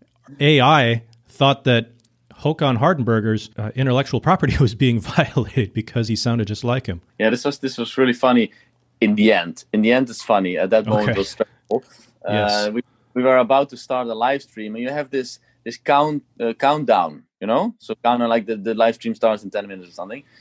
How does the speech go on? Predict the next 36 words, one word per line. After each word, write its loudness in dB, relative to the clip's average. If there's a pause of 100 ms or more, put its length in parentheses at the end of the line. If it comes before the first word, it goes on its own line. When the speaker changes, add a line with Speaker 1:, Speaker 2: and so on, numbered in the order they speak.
(260)
Speaker 2:
And -2
then 2
we 0
played, 2
so 0
I 4
played 0
in, 2
a 0
couple -8
of -12
years 2
ago, 2
I 6
was -2
doing -2
a -4
competition -6
in -12
Rome, 2 (400)
Italy, -2
and -4
there 4
in -4
the -2
finale, 0
I 0
had -4
to -18 (100)
play -2
the -6
Neruda 0
trumpet -8
concerto. -10
So -2
Speaker 1:
Mm. -6